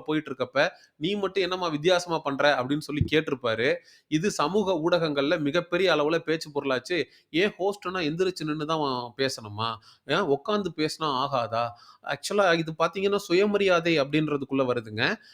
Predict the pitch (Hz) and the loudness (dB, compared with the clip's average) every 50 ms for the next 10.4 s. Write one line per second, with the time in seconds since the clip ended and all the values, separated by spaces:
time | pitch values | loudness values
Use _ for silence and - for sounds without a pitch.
0 | - - _ - 160 151 165 175 190 214 233 214 190 190 196 185 156 147 175 190 | -20 -20 _ -4 0 0 2 2 2 2 2 2 2 4 4 4 4 4 2 2
1 | 190 185 180 175 165 151 147 - 151 190 220 214 - 202 - 165 151 143 143 139 | 2 2 2 2 2 2 0 0 -2 -2 -2 -4 -6 -4 -2 0 2 2 2 2
2 | 139 131 120 120 117 120 123 135 131 135 147 185 196 185 - 185 202 208 196 196 | 2 0 0 -2 -2 -2 0 0 0 2 2 0 -2 -2 -2 0 0 0 -2 -2
3 | 156 165 160 - 160 147 143 135 131 127 123 131 131 127 120 120 113 117 120 143 | -2 -4 -4 -2 -4 -2 2 2 2 4 4 2 2 0 0 -2 -4 -2 0 0
4 | 180 208 - - - - _ _ - - 151 170 185 226 220 214 208 185 156 156 | 0 0 -2 -8 -16 -20 _ _ -4 -2 -2 0 0 0 4 4 4 4 6 4
5 | 170 170 175 165 - 156 147 147 147 165 170 151 151 175 185 190 180 190 165 156 | 6 6 6 6 6 2 2 2 2 2 0 2 2 0 0 0 0 0 2 4
6 | 147 143 - - 143 139 143 160 165 156 143 151 170 - - - _ _ 143 151 | 2 2 2 0 -2 -2 2 2 4 4 6 4 2 0 -4 -12 _ _ 0 2
7 | 156 151 - - - 180 196 226 220 - - - 180 175 185 190 190 180 180 - | 2 2 0 0 6 8 8 8 8 4 -2 -2 -2 0 2 2 2 2 0 -2
8 | - - 135 - - 131 143 156 165 156 170 175 175 175 - 165 180 185 175 180 | -2 -2 -2 -2 0 0 0 0 2 2 2 2 2 2 2 2 2 4 4 2
9 | 170 170 156 151 147 160 151 - 147 139 139 135 123 123 127 123 139 156 165 165 | 2 2 2 0 0 -2 -2 -2 0 0 0 0 2 0 0 0 2 2 2 2
10 | - 143 127 131 147 190 208 | 2 2 2 2 2 0 -2